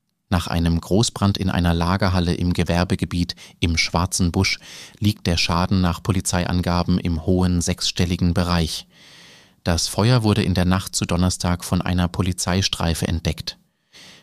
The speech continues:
Bis zu einhundertfünfzig Einsatzkräfte verhinderten ein Übergreifen auf weitere Gebäude. Oetichheim.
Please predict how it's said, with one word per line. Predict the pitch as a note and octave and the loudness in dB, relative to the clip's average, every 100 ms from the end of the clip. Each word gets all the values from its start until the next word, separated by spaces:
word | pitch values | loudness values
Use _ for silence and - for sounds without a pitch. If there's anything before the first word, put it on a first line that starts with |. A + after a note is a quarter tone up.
| _ | _
Bis | F2+ - | -2 -2
zu | - F#2 F2+ | -2 0 0
einhundertfünfzig | - G2 A2+ G#2+ - G#2 F#2 - F#2 - | 2 2 4 2 2 0 0 -2 -4 -2
Einsatzkräfte | F2+ F2+ F2 - - E2+ - F#2 | 0 2 0 -4 -4 -4 -2 -2
verhinderten | - F2 F#2 F#2 - F#2+ | 0 2 2 0 0 0
ein | - F2 | 0 0
Übergreifen | - G2 F2+ F2+ F2 - F#2+ | 0 0 0 0 -2 0 0
auf | E2+ - - | 0 -2 -2
weitere | F2 - F2+ F2 | -2 -2 -2 0
Gebäude. | F2+ F2 F2+ E2+ D#2+ - _ _ _ _ _ _ _ _ _ _ _ _ _ | 0 2 2 2 0 -4 _ _ _ _ _ _ _ _ _ _ _ _ _
Oetichheim. | G2 - F#2 E2+ E2 D#2+ | 2 4 0 2 0 -2